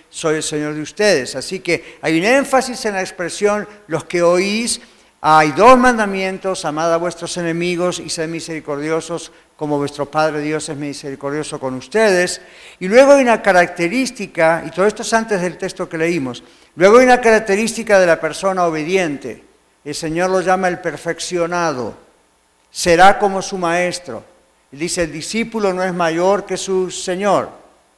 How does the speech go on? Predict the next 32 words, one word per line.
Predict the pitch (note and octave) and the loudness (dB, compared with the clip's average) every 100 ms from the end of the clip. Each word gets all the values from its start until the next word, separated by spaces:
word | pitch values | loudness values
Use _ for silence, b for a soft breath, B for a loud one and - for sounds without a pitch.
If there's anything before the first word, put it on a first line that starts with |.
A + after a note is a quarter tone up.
| _ _ _ _ _ _ _ _ _ _ _ | _ _ _ _ _ _ _ _ _ _ _
pero | F#3+ F#3 - | 2 4 4
puede | F3+ A3+ B3+ | 8 8 8
llegar | G3+ F#3 F3+ | 4 4 4
a | F3+ | 2
ser | - F#3 | -2 -8
como | F3 E3+ D#3 | -6 -4 0
Él | F3+ D#3+ G2+ | 2 0 -2
en | C#3 | -8
cuanto | - D#3+ D#3 E3 | 2 2 2 2
a | D3 | 4
obediencia. | C#3+ C#3+ F3+ F#3 E3+ - A#2+ - b b | 2 0 0 0 -2 -4 -8 -12 b b
Entonces, | D3 D3+ E3+ E3 E3+ D#3 | -10 -2 0 0 -4 0
la | D3+ | 0
característica | D3+ D#3 D3+ D#3 G3+ B3+ A#3 G#3 F3 | 4 2 2 0 0 0 -2 2 4
de | |
la | D#3+ D3 | 4 0
persona | D3 - F#3 | -2 -4 0
obediente | E3 D#3+ F3 G3+ G3+ G3+ G3+ - - | 0 0 0 -2 -2 -2 -2 -8 -18
es | C#3 | -12
que | - | -8
está | D#3 D#3+ | -6 -4
siendo | - G3 F#3+ | -4 -2 -2
perfeccionada | E3+ E3 - E3 - D#3+ F3 F#3 F#3 | 0 -2 -2 -6 -2 -2 2 4 4
como | F3 D#3+ | 0 -6
su | D3+ E3 | -6 -4
maestro. | D#3+ F3+ G3 - D#3 | 0 0 0 -6 -8
¿Y | D3 | -10
quién | - G3 | -4 -4
es | G#3 | -2
su | G#3 | -2
maestro? | G3+ A3 A#3 A3+ D3+ B2+ | 0 2 0 -2 -6 -6
Jesús. | - F3 - G3 E3 - | -6 -6 0 2 2 -2